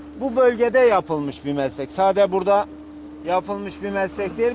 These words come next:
Bu da kellek. Gördüğünüz gibi. Ve bu arkadaşlar o kadar yoğun bir şekilde bunlar kullanılmış ki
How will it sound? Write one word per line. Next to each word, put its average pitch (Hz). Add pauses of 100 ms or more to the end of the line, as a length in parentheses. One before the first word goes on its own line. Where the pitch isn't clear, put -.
Bu 240
da 262
kellek. 226 (1900)
Gördüğünüz 147 (300)
gibi. -
Ve 226
bu 262 (1600)
arkadaşlar 208
o 233
kadar 240
yoğun 220
bir 214
şekilde 196
bunlar 214
kullanılmış 226
ki 151